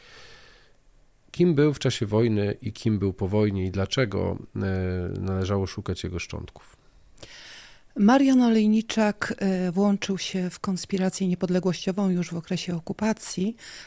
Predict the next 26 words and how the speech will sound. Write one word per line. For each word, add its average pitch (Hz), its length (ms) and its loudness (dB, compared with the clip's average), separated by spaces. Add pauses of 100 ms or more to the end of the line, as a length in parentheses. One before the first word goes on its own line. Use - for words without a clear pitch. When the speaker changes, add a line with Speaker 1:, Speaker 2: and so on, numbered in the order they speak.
(100)
Speaker 2:
ale 190 280 4
ze 190 140 0
względu 196 380 2
na 208 100 4
młody 196 300 2
wiek 180 420 0
w - 40 -10
zasadzie 196 720 0 (340)
były 185 260 4
to 185 120 -2
funkcje 190 460 -2
takie 185 260 -4
pomocnicze. 190 880 -2
Był 214 320 0 (160)
kurierem, 185 540 2
łącznikiem. 185 680 -4 (580)
Natomiast, 196 960 2
e, 180 320 0
po 240 240 4
wojnie 165 600 2
od 208 120 2
czterdziestego 190 760 -4
szóstego - 640 -6
do 165 200 0
czterdziestego - 680 -6
dziewiątego, 180 720 -4